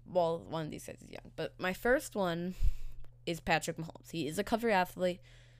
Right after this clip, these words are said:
They're clearly gonna make Mahomes ninety-nine overall, and if he's not a ninety-nine overall, I don't understand, because he is also Q B.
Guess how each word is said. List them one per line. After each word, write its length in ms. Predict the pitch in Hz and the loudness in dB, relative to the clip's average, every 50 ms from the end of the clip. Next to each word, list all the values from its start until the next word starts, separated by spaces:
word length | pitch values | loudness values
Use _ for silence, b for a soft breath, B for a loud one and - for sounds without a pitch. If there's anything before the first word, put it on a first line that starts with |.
| b b b - - | b b b 0 6
They're 140 | - 208 214 | 8 8 8
clearly 440 | 208 - - 247 262 277 285 277 247 | 8 6 4 6 6 8 8 6 6
gonna 180 | 226 202 185 | 6 4 4
make 220 | 165 165 160 151 - | 4 4 2 2 0
Mahomes 400 | 156 165 165 - - - - - | -4 -6 -4 -6 -6 -8 -8 -10
ninety-nine 440 | 69 - - - - 76 78 - - - | -10 -10 -10 -10 -10 -10 -10 -10 -10 -12
overall, 320 | - - - - - - | -10 -6 -2 -2 -2 -2
and 80 | - 139 | -2 -4
if 80 | 156 | -4
he's 140 | - 175 170 | -4 -4 -2
not 160 | 190 190 185 | -2 -2 0
a 60 | 175 165 | 0 0
ninety-nine 500 | 160 156 147 143 143 151 - - - - | -2 -2 -4 -4 -6 -6 -8 -8 -10 -10
overall, 380 | - - - - 62 57 55 53 | -10 -10 -8 -8 -6 -6 -4 -4
I 120 | - - | -4 -4
don't 120 | - - 90 | -6 -6 -8
understand, 460 | 92 - - - - - - - - | -10 -12 -14 -14 -14 -14 -14 -12 -10
because 240 | - 160 - 190 170 | -8 -4 -4 -2 0
he 100 | 208 214 | 0 0
is 100 | 208 - | 2 4
also 380 | - 202 240 262 - - 254 | 6 8 8 8 6 4 2
Q 240 | 247 - - 220 202 | 2 2 0 -2 -2
B. 300 | 165 151 147 151 180 190 | 0 0 0 0 -2 -4